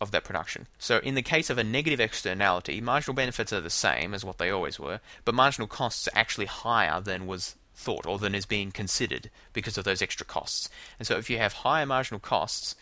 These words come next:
you should have a higher price to, to, to incorporate that, and also have a lower total, um, a lower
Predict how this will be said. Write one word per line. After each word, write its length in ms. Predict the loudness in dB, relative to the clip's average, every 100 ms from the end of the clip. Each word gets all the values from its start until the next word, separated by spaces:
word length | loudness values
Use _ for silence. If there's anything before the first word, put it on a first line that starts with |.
| -8
you 100 | -2
should 180 | 0 4
have 180 | 6 6
a 60 |
higher 280 | 4 4 4
price 360 | 4 2 2 0
to, 320 | -2 -2 -2 -6 -10
to, 420 | -2 0 0 -2 -8 -8
to 80 | -6
incorporate 320 | 0 0 2
that, 160 | 2 2
and 120 | 0
also 200 | 0 0
have 160 | 2
a 80 | 2
lower 340 | 4 4 4 2
total, 480 | 2 0 0 -6 -4
um, 300 | -4 -4 -10 -16 -8
a 40 |
lower 420 | 2 4 4 2